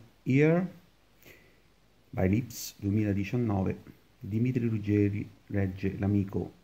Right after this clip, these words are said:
Christian Tito, che purtroppo non c'è più. Ti daranno infinite occasioni per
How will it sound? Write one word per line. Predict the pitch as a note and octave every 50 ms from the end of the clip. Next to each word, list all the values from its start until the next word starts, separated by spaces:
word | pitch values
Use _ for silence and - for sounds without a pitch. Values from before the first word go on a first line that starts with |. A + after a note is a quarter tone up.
| _ _ _
Christian | - A2+ A2+ A2 - - A2 G#2 G2+ G2
Tito, | G#2 G2 F#2 F#2+ - F2+ -
che | - F#2+ F#2 F#2 - - _ - - _ _ _ _ _ _
purtroppo | - G#2+ - - G#2 - F#2 - - _ - - - _ _ _ _ _ _ _ _ _ _ _ _ _ _ _ _ _ _ _ _ _
non | - A2+ G#2
c'è | G#2 - F#2
più. | - - - - - - _ _ _ _ _ _ _ _ _ _ _ _ _ _ _ _ _ _ _ _ _ _ _ _ - - _ _ _ _ _ _ _ _ _ _ _ _ _ _ _ _ _ _ _ _ _ _ _ _ _ _
Ti | - C#3 B2
daranno | B2 C3+ C#3+ D#3+ E3 D#3+ D#3+ D#3 D3
infinite | C#3 C#3 B2+ C3 - C#3 C#3 D3 D#3 D3+ D#3 C#3
occasioni | C3+ B2+ B2 - - - B2 B2 - - A#2+ A2 G2+ G2+ G2+ G2+
per | G2 - A2 G2+ G2+